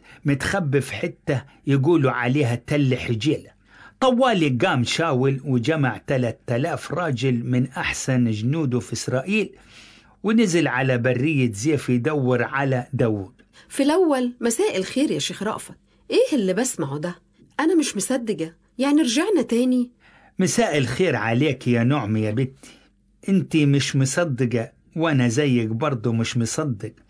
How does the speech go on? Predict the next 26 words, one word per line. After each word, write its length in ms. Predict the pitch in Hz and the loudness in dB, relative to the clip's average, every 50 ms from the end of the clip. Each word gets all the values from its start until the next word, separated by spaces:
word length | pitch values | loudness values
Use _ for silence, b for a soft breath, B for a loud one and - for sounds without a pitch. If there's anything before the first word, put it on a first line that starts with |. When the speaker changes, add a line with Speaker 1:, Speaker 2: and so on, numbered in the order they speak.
| b b b b - | b b b b -2
Speaker 1:
أمال 260 | 156 170 180 190 180 143 | 0 2 2 2 0 0
فين 360 | - - 208 214 202 185 165 | -2 -2 0 0 2 2 0
اعترافك 760 | 139 120 117 - - 151 165 190 190 160 131 160 143 - 139 | 0 -2 -2 -2 -2 0 0 0 0 0 0 -2 -2 0 0
لداوود 640 | 139 139 127 143 139 143 143 160 190 196 180 127 - - _ _ _ b b b b - | 0 2 2 2 2 2 2 2 2 0 0 -2 -4 -8 _ _ _ b b b b 0
إنه 220 | 147 147 143 147 | 2 2 2 2
كان 300 | 139 - 185 170 165 147 | 2 0 0 0 2 2
مليح 420 | 143 143 143 147 170 175 - - 147 | 2 2 2 2 2 0 0 0 0
معاك 560 | 135 131 123 135 165 185 170 143 - - 147 | 0 2 2 0 0 0 -2 -4 -6 -4 -2
وأنت 280 | 139 135 131 127 - 135 | 0 0 2 2 0 -2
كنت 400 | 123 - - 156 147 135 - 147 | -2 0 0 0 0 0 0 0
وحش 440 | 147 165 170 - - 135 131 - | 2 2 0 0 0 -2 0 0
وياه؟ 440 | 151 139 135 147 160 180 185 151 131 - - - _ B B B B B B B B B 156 | 0 0 2 2 2 0 0 0 -4 -6 -10 -18 _ B B B B B B B B B -2
أمال 260 | 147 170 180 180 170 - | 0 2 2 2 0 2
كيف 260 | - 226 208 170 139 | 2 2 2 2 2
قلت 300 | 135 156 165 160 - 147 | 2 2 2 2 2 2
إن 260 | 147 147 147 143 143 | 2 2 4 2 2
داوود 420 | 147 147 147 147 151 175 180 165 160 | 2 2 2 2 2 2 2 2 0
كان 280 | 165 - 156 147 135 | 0 -2 -2 0 0
على 280 | 120 120 127 135 135 127 | 0 0 0 0 0 -2
حق 240 | 98 92 - 175 170 131 117 117 127 | -2 -2 -2 -2 -2 -4 -4 -2 0
وأنت 260 | 135 135 127 123 139 | 2 2 2 2 0
على 300 | 120 117 127 127 131 131 | 0 0 0 2 2 2
باطل؟ 480 | 131 165 185 180 - - - 117 104 - B B B B B B B B B B 160 | 2 2 0 0 0 -4 -6 -8 -8 -8 B B B B B B B B B B 0
أمال 240 | 175 185 202 196 | 2 2 2 2
فين 280 | - - 214 226 220 196 | 2 2 2 2 4 2
اعترافك 680 | 180 147 143 135 180 180 180 196 175 135 175 160 139 | 2 0 0 0 0 2 2 2 0 0 0 -2 0